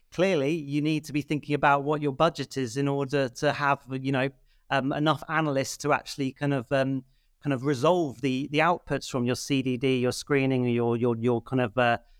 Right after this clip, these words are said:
um, transaction monitoring files. That's a simple one, you know, changing in business models is another of the example. So, or going into kind of, uh, new jurisdictions, or suddenly offering, like, new products.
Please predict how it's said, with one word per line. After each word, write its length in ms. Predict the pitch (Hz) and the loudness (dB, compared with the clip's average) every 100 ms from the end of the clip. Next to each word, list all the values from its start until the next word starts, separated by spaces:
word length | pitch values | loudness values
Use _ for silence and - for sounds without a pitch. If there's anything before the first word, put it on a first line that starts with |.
| - | -4
um, 200 | 127 123 | 0 0
transaction 560 | 117 151 139 143 - 135 | -2 -4 -2 -2 -2 0
monitoring 440 | 135 135 - 120 | 0 0 -4 -6
files. 360 | 113 127 113 113 | -2 2 2 2
That's 180 | 151 - | 0 -2
a 60 | |
simple 320 | - 214 - 117 | -4 -4 -4 -4
one, 200 | 117 120 | -2 -2
you 80 | |
know, 140 | 127 143 - _ _ | -2 -2 -6 _ _
changing 380 | - 196 170 156 | -4 -4 -2 -2
in 60 | |
business 360 | 143 185 165 - | 0 0 0 -4
models 300 | 127 120 120 | -4 -4 -6
is 100 | 120 | -4
another 400 | 135 143 139 131 | -2 0 2 0
of 180 | 123 127 | -2 -2
the 80 | 127 | -4
example. 600 | 113 131 117 113 123 117 | 0 0 0 -2 -10 -6
So, 320 | - 127 123 _ _ | 0 0 -2 _ _
or 120 | 135 | -6
going 300 | 123 156 147 | 0 2 4
into 320 | 147 135 - 143 | 2 0 -2 -4
kind 240 | - 143 | -2 -2
of, 160 | 135 - | -2 0
uh, 180 | 139 135 | 0 2
new 200 | 143 135 | 0 0
jurisdictions, 840 | 151 143 - - - 143 123 117 | 0 -2 -2 -8 -6 -4 -4 -4
or 220 | 127 123 - _ - | -2 -2 -4 _ -6
suddenly 420 | - 160 156 147 | -2 0 2 0
offering, 420 | 139 - 151 143 | -2 -2 -2 2
like, 220 | 143 139 | 2 0
new 180 | 147 147 | 0 -2
products. 560 | 139 190 139 - - | -2 -4 -4 -6 -16